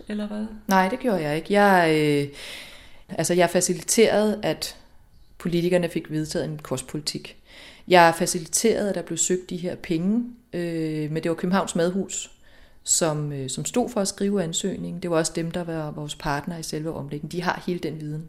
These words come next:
Speaker 2: som,
Speaker 1: Ja.
Speaker 2: øh, som skal til.
Speaker 1: Og hvad med de?
Speaker 2: Københavns Madhus er, øh, en institution i Københavns Kommune, som, som hjælper mange kommuner i Danmark med at lægge om til økologi.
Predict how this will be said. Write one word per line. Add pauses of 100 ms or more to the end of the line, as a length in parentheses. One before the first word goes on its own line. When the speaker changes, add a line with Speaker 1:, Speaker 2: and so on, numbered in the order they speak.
(120)
Speaker 2:
som, (140)
Speaker 1:
Ja.
Speaker 2:
øh,
som
skal
til. (300)
Speaker 1:
Og
hvad
med
de? (460)
Speaker 2:
Københavns
Madhus
er,
øh,
en
institution
i
Københavns
Kommune, (680)
som,
som
hjælper
mange
kommuner
i
Danmark
med
at
lægge
om
til
økologi.